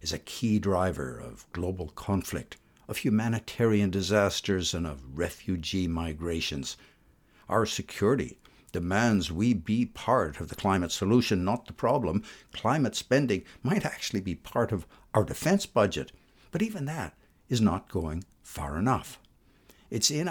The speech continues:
our self-interest to help countries less fortunate than Canada. If we help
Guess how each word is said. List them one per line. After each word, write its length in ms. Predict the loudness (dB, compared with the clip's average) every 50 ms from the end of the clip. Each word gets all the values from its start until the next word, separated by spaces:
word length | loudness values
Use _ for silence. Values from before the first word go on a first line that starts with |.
| -2 0
our 260 | 2 4 4 4 4
self-interest 1120 | 2 2 2 2 2 2 0 0 -4 -6 -12 _ _ 4 4 4 4 0 -6 -8 -8 -10 -10
to 80 | -12
help 380 | -10 -4 -4 -4 -4 -4 -8 -8
countries 560 | -2 0 0 0 0 0 0 0 -2 -2 -2
less 260 | 0 0 0 0 -2
fortunate 680 | -6 -8 -8 -4 -2 -2 -2 -2 -2 0 0 -2 -2 -4
than 140 | -4 -4 -4 -4
Canada. 500 | -2 -2 0 0 0 -2 -6 -10 -16 -18 _ _ _ _ _ _ _ _ _ -20 -20 -20 -20 -16
If 220 | -14 -14 -10 -6
we 320 | -2 2 2 2 2 0
help 340 | -2 0 0 0 0 0 -4